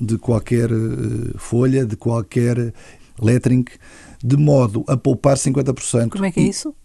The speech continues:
Speaker 1: a palavra Vozela está, eh, é imprimida normalmente a preto.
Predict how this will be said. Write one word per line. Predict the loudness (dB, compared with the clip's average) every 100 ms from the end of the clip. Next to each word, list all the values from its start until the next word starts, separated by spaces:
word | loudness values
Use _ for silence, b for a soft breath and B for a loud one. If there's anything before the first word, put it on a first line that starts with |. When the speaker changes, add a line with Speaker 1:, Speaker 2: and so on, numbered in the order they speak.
| -20 -8
Speaker 1:
a | 0
palavra | 4 4 4 2
Vozela | 2 0 2 2 2 2
está, | 0 0 2 2 -2
eh, | -4 -2 -2 -4 0
é | 2
imprimida | 4 2 2 2 2
normalmente | 2 2 2 2 2 0
a |
preto. | 0 0 -2 -6 -20